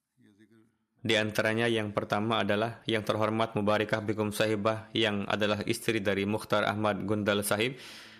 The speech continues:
Beliau wafat pada sebelas Januari di usia sembilan puluh tiga tahun. Innalillahi wa inna ilaihi raji'un.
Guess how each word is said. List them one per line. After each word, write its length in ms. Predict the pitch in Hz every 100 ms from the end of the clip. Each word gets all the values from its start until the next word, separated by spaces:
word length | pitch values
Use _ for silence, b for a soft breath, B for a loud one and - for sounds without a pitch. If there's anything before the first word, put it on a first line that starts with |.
| B
Beliau 320 | 107 117 113
wafat 320 | 107 113 -
pada 80 | 107
sebelas 320 | 107 104 107 104
Januari 400 | 107 104 104 110
di 80 | 104
usia 240 | 98 110
sembilan 320 | 101 104 101 107
puluh 160 | 98
tiga 160 | 101 98
tahun. 400 | - 101 104 107 - 104 104 _ 123
Innalillahi 600 | 113 104 104 101 101 104
wa 80 | 104
inna 320 | 101 104 98
ilaihi 240 | 98 98
raji'un. 400 | 98 95 101 107